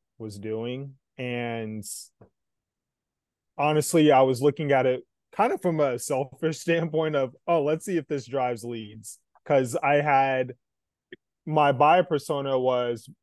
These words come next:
marketing and salespeople. And, you know, that's a huge amount of people that are on LinkedIn. So my content initially was pretty trash.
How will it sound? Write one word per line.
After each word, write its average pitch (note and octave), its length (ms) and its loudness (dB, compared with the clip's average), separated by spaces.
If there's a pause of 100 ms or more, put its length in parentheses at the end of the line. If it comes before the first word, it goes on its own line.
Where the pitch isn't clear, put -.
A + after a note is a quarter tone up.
marketing C3 920 -4 (100)
and C#3 280 -6
salespeople. D3 880 -4 (300)
And, B2+ 360 -8 (240)
you C#3+ 100 -6
know, A#2+ 160 -4
that's B2 500 -4
a B2 120 -6
huge A#2+ 340 -6
amount A#2 280 -6
of A2 220 -4 (500)
people B2 320 -6
that A2+ 180 -4
are A2 100 -6
on A#2 240 -8
LinkedIn. B2+ 520 -6
So G#2+ 500 0 (840)
my D3+ 240 2
content E3+ 600 0
initially C3 440 -4
was A2+ 160 -6
pretty A2 280 -4
trash. A2 600 -6